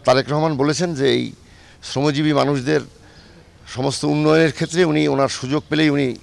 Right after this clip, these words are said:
অবদান রাখবেন। সেই কারণে আমরা আশাবাদী যে আগামী দিনের যে পরিবর্তিত বাংলাদেশ আসবে, সেখানে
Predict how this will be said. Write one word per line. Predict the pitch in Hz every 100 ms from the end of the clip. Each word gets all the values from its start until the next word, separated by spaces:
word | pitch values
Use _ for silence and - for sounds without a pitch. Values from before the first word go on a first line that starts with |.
| - - - -
অবদান | - 123 123 120
রাখবেন। | 101 87 69 55 - - -
সেই | - 147
কারণে | 143 151 165
আমরা | 156 135
আশাবাদী | 135 131 101 57 - - - - - -
যে |
আগামী | 107 120 139 143
দিনের | 151 156
যে | 135
পরিবর্তিত | 107 - 127 135 139 151 143
বাংলাদেশ | 135 135 139 139
আসবে, | 131 127 156 220 -
সেখানে | 120 117 127 120